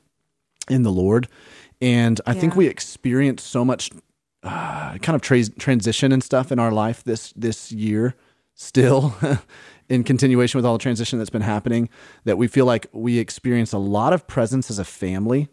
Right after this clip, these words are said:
Speaker 1: Our family unit is so much closer than it has ever been.
Speaker 2: Oh, that is awesome. I love that.
Speaker 1: But I can't say that I'm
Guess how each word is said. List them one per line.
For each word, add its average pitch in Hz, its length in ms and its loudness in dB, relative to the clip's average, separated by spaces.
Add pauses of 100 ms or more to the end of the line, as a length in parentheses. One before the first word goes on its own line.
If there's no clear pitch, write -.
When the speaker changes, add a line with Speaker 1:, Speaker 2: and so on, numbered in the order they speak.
Speaker 1:
Our 117 120 -2
family 123 540 0
unit 107 340 0
is 95 160 -4
so 110 540 2
much 98 340 0
closer 90 460 0
than 87 140 -2
it 82 120 -4
has 92 480 0
ever 220 400 2
been. 220 340 0
Speaker 2:
Oh, 208 60 -4
that 226 160 0
is 233 140 -4 (200)
awesome. 226 560 0
I 196 100 -2
love 196 320 -4
that. - 80 0
Speaker 1:
But - 100 4
I 175 120 2
can't 226 280 -6
say 170 180 0
that 131 180 0
I'm 123 380 0